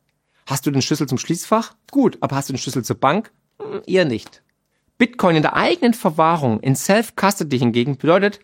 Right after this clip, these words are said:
nur du und dein privater Schlüssel. Niemand anderes hat darauf Zugriff.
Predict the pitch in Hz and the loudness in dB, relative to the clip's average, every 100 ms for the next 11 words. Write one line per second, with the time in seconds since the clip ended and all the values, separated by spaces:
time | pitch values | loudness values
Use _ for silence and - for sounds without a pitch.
0 | _ 147 147 139 - 311 269 156 147 139 | _ 2 4 2 2 2 2 0 -2 2
1 | 156 208 170 151 147 151 180 - 117 - | 2 0 0 0 0 -2 -4 -4 -8 -10
2 | _ _ 160 208 262 - 180 175 - - | _ _ 2 4 4 2 0 0 -2 -2
3 | 151 - 214 - 117 - | -4 -4 -8 -8 -12 -14